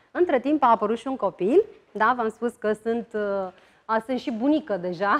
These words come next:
<laughs> da, am băiat de douăzeci și șase de ani și nepoțel de șase luni. Și iată că <clears throat> mi-am dat seama că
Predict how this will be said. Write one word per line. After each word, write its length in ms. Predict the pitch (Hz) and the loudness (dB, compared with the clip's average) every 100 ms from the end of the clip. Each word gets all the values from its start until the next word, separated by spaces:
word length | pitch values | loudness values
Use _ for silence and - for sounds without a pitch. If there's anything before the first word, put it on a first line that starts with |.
| - | -2
<laughs> 140 | - 208 | -12 -4
da, 80 | |
am 180 | 226 226 | -2 -2
băiat 220 | 196 208 208 | -2 -2 -2
de 80 | |
douăzeci 280 | 196 240 254 | 0 2 0
și 60 | - | 0
șase 240 | 226 226 | -6 -6
de 100 | 190 | -4
ani 140 | 240 277 | -2 -4
și 220 | - 254 | -8 -8
nepoțel 560 | 269 247 220 208 220 | -6 -6 -8 -6 -6
de 100 | 214 | -6
șase 360 | 208 190 - 165 | -8 -8 -8 -6
luni. 180 | 190 330 381 - _ - - _ _ _ | -4 -4 -6 -14 _ -20 -20 _ _ _
Și 320 | - - - 381 392 | -20 -4 6 10 10
iată 340 | 359 370 427 - | 10 8 4 2
că 120 | - 349 320 302 294 302 269 | 6 8 8 8 6 6 2
<clears throat> 460 | - - 269 294 277 | -4 0 2 2 2
mi-am 180 | 277 262 | 2 4
dat 200 | 294 320 | 2 0
seama 340 | 320 311 330 | -2 0 -2
că 100 | 320 | 2